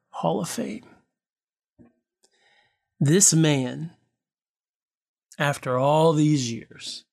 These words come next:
still found a way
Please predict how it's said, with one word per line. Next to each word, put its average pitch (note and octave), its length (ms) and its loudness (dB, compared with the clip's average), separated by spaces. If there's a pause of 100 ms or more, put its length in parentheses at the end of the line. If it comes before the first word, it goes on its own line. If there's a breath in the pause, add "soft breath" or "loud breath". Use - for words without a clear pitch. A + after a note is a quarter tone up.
(640)
still F#3 540 0
found E3 360 0
a D3+ 80 2
way C3+ 560 -4